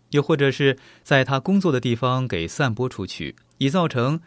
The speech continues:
一传十，十传百的效应。他们用这个方法呢，去把他们看为不顺眼的人给拉下来。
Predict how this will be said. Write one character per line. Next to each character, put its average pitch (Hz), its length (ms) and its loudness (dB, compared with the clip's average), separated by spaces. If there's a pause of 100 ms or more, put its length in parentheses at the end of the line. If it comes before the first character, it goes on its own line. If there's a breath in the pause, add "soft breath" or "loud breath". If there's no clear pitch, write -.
(120)
一 202 120 4
传 127 280 0
十， 117 460 -2
十 - 240 -2
传 139 300 -2
百 78 180 -2
的 76 120 -8
效 85 260 -10
应。 57 180 -14 (840 soft breath)
他 135 120 6
们 139 80 4
用 139 140 2
这 135 100 2
个 123 120 0
方 127 200 -2
法 85 220 0
呢， 104 220 -2 (200 soft breath)
去 - 140 0
把 110 160 4
他 131 80 -2
们 127 100 -2
看 123 220 -2
为 107 220 2
不 131 160 -2
顺 202 200 0
眼 107 140 0
的 82 80 -4
人 92 300 -2
给 76 240 -6
拉 92 180 -8
下 85 140 -10
来。 - 320 -14